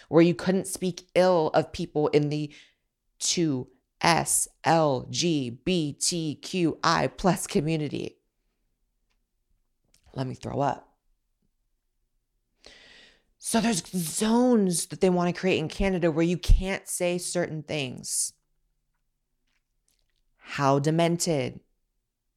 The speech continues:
And people want to say, "Oh, well, <laughs> it's Canada." I often say, "This type of legislation is always, it starts in Canada, starts in the U K,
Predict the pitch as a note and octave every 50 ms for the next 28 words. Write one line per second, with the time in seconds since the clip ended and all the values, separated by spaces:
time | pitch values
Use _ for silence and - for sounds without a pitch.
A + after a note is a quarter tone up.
0 | _ _ _ _ _ _ _ _ _ _ _ _ _ _ _ _ _ _ _ _
1 | _ _ _ _ _ _ _ _ _ _ _ _ _ _ _ _ _ _ _ -
2 | - - - - - - F3 E3+ A3 A3 - A3+ G#3+ G3+ F3+ F#3 F3 G3+ F3+ F3
3 | D#3+ G3 F#3+ F3 E3 E3+ F3 E3 E3+ F3+ E3+ D#3+ E3 D#3 - - G#3 F#3 F3 E3
4 | C#3 C#3+ C#3 C3+ - - - - - - _ _ _ _ _ _ _ - - F3
5 | F#3 F3+ F#3+ G3 - G3+ F#3+ F#3 F3+ G3+ G#3 F#2+ E2 - - - _ _ - B2
6 | F3+ F#3 F3+ - A#3 G3+ G#3+ F#3+ F#3+ F#3+ F#3 F#3 F3 - - E3+ F3+ F#3+ F#3+ -
7 | G3+ F#3+ E3+ E3 D3+ E3+ E3 E3 E3 E3 E3 - - C#3 - - - C3 C#3 D3
8 | - G3+ G#3+ A3 A3+ G3 F3+ F3+ F#3 F3 F#3 F#3 F#3 F#3+ - - _ _ - -
9 | - C3+ C3+ F3 - F#3+ G3+ G3+ G3+ G#3 G3+ - G3+ F3 E3 E3+ E3+